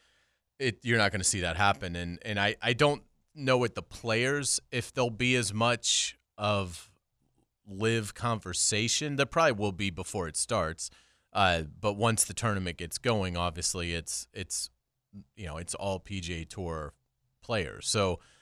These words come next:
uh, but I have a sense that live is gonna get one,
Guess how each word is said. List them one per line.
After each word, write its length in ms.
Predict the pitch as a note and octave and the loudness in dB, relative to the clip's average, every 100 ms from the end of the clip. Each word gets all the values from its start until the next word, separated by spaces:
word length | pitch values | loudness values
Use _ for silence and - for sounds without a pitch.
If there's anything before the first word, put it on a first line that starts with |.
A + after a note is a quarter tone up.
| _ - | _ 0
uh, 240 | G2 F2 D2 _ - | 2 2 -2 _ -2
but 120 | A#2+ | 6
I 120 | C#3 | 8
have 180 | E3+ G#3+ | 10 8
a 60 | F3+ | 6
sense 600 | - D3+ F3+ E3+ - - | 4 4 2 2 0 2
that 360 | A#2 A2 G2+ - _ _ | 2 4 2 -4 _ _
live 360 | G#2 A2 C3+ D3+ | -4 2 4 4
is 160 | C#3+ G#2+ | 2 2
gonna 260 | C3 A#2 | 0 0
get 340 | F2+ A2+ A2+ - | 0 0 0 0
one, 520 | A2+ C#3 D#3 D3+ | -2 0 -2 -4